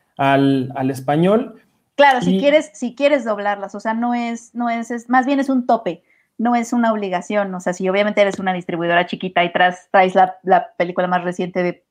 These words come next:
Speaker 2: Jean-Luc Godard, sabes que no la vas a doblar porque el público al que vas no la va a ir a ver doblada. Más bien es un tope para estas, este, distribuidoras grandes que traen blockbusters, etcétera, para que ya no puedan doblar el ochenta, noventa por ciento de sus copias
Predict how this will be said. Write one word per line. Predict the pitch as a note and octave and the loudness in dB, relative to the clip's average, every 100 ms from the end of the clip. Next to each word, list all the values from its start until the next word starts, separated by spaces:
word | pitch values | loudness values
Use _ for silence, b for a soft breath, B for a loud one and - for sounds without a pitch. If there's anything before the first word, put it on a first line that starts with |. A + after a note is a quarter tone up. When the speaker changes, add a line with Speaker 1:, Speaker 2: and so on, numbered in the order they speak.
| _ _ _ - _ _ | _ _ _ -18 _ _
Speaker 2:
Jean-Luc | - G3 F#3 F#3 | 2 2 2 2
Godard, | G#3 G3+ G3+ G#3 B B B | 4 6 4 0 B B B
sabes | - G3 F#3+ F#3+ | 0 2 4 2
que | F#3+ | 0
no | F#3 | 4
la | F#3 | 4
vas | F#3 | 4
a | G#3 | 4
doblar | G3 F#3 F3 | 4 2 0
porque | G#3+ G#3 | -2 -4
el | F3 | -6
público | A3+ A3 G#3+ G#3 | -4 -4 -2 0
al | F3+ | 0
que | F#3 | 0
vas | F3 F3 A#3+ G#3 | 0 0 0 -4
no | F#3 | -2
la | F3+ F3 | -2 -2
va | |
a | E3+ | -2
ir | |
a | E3 | -6
ver | E3 | -8
doblada. | F3 B3 D4+ F3+ - | -6 0 2 2 2
Más | A#3+ B3+ | 2 4
bien | C#4 C#4 C#4 | 4 4 4
es | C4+ C#4 | 2 2
un | C4+ B3+ | 2 4
tope | A#3+ A#3+ B3 | 2 2 -2
para | A#3 F#3 F3+ F#3 | 2 4 4 4
estas, | G3 - G#3+ G#3 B3 A#3+ _ | 2 4 4 4 0 -8 _
este, | G#3+ F#3 - F#3 F3 F3 | -12 -12 -6 -4 -2 -4
distribuidoras | F#3 G3 F#3+ G3 G#3+ G#3+ | -6 -6 -2 2 2 2
grandes | A#3 A3 G#3 G#3 | 0 0 -2 -6
que | F#3+ | -6
traen | F#3 F#3+ | -6 -4
blockbusters, | F#3+ F#3+ G3 G3+ G3+ F#3+ F3+ | -2 0 4 4 2 -4 -6
etcétera, | - G3+ G3 F3+ C#4+ B B B B | -6 -6 -2 -2 -2 B B B B
para | - A3 | 2 4
que | A3 A3 | 4 4
ya | A#3+ | 4
no | B3+ | 4
puedan | B3 A#3 A#3 | 6 6 6
doblar | A3 G#3 G#3 A3 | 4 4 6 6
el | G#3 | 2
ochenta, | F3+ - A3+ F#3+ G#3 | -2 -6 -6 -4 -2
noventa | G#3+ G#3 G#3 G3 G#3 | 0 0 0 -2 -4
por | G3+ | -6
ciento | - G3 F#3+ G3 | -6 -8 -4 -4
de | G3 | -6
sus | G3 | -10
copias | - G#3+ G#3 G#3 A3 | -6 -6 2 0 0